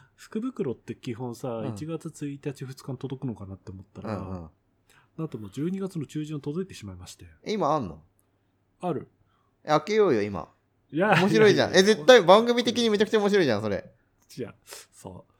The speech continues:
Speaker 1: そんな、そういうのじゃない、俺たちは。
Speaker 2: え、だってさ、お前のその楽しみと、その今ここでもっと盛り上がるの、どっちが面白いかじゃないの？それ。
Speaker 1: いや、あのね、
Speaker 2: うん。
Speaker 1: これを一月一日に、
Speaker 2: うん。
Speaker 1: こう、
Speaker 2: うん。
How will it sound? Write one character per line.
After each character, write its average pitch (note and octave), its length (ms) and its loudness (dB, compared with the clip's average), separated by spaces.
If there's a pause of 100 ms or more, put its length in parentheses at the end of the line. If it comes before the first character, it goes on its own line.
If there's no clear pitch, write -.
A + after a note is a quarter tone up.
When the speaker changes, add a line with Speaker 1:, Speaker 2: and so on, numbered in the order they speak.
(300)
Speaker 1:
そ E3 240 -2
ん A3+ 60 -2
な、 G#3+ 400 -4
そ B2 340 -4
う F#3 60 0
い F#3+ 320 2
う F3+ 40 0
の D3+ 120 0
じ A#2+ 80 -4
ゃ G#2+ 40 0
な C3 200 4
い、 G#2+ 140 -8
俺 G#2 160 -10
た A2+ 120 -6
ち A2 100 -14
は。 F#2 140 -18 (760)
Speaker 2:
え、 C#3+ 160 6
だ D#3+ 80 6
っ D#3 40 2
て C3 120 -8
さ、 A2+ 200 -2
お B2 60 -4
前 F#3 260 2
の G#3 140 -4
そ G#3 100 -6
の F#3+ 320 -6
楽 F3+ 300 -2
し F#3 160 -10
み C#3 240 -4
と、 A#2 460 0
そ A2+ 100 -12
の A2 140 -8
今 C3+ 280 -2
こ G2 140 -14
こ A#2+ 180 -2
で A#2+ 80 0
も C3+ 120 -2
っ C#3 60 -6
と B2+ 80 -2
盛 A2 220 -2
り A#2+ 40 0
上 A#2 80 0
が B2 80 0
る G#2+ 80 -6
の、 G2+ 120 -8
ど B2 120 -4
っ C#3 60 -10
ち B2 120 -4
が F#2 80 -4
面 G2+ 140 -8
白 A2 160 -6
い G#2+ 60 -6
か F2 120 -10
じ D#2+ 60 -14
ゃ C2+ 40 -10
な C#2 80 -14
い D2+ 40 -16
の？ - 60 -20 (140)
そ - 60 -20
れ。 - 80 -20 (440)
Speaker 1:
い - 40 -8
や、 F#2+ 120 -14 (220)
あ G#2+ 140 -14
の G2+ 120 -16
ね、 F#2+ 100 -16
Speaker 2:
う F#2+ 120 -12
ん。 F2+ 180 -14 (560)
Speaker 1:
こ - 180 -16
れ E3+ 100 -8
を B3 280 -12
一 - 280 -12
月 G3+ 280 -8 (220)
一 D#3+ 160 -12
日 A3+ 300 -12
に、 F3+ 440 -10
Speaker 2:
う A#2+ 60 -16
ん。 G2+ 100 -12
Speaker 1:
こ G2+ 520 -12
う、 G2+ 60 -18
Speaker 2:
う - 20 -16
ん。 F#2+ 160 -18